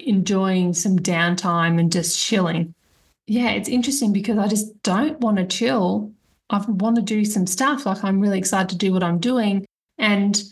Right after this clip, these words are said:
I also think I should be relaxing and chilling out and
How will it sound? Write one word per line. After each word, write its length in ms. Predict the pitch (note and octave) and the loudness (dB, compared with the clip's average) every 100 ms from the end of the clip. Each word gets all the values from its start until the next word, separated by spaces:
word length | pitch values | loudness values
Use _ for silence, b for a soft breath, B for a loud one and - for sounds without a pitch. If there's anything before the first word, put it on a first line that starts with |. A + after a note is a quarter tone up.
| _ | _
I 160 | - G#3 | -2 0
also 320 | G3+ G#3 A3 | 0 0 -2
think 280 | G#3 A3+ G#3 | -2 0 0
I 80 | G#3+ | 2
should 240 | G#3 A3 | 0 -2
be 400 | G3+ G#3+ G#3+ G#3+ - - | 0 2 2 -2 -8 -4
relaxing 600 | G#3 G#3+ B3+ - A3 F#3+ | 0 0 -2 -2 0 2
and 160 | F#3+ | 0
chilling 320 | - G#3 G3 | 0 0 2
out 320 | G#3 A3 F#3+ G3+ | 2 2 0 0
and 340 | F#3+ F3+ F3+ | 2 2 0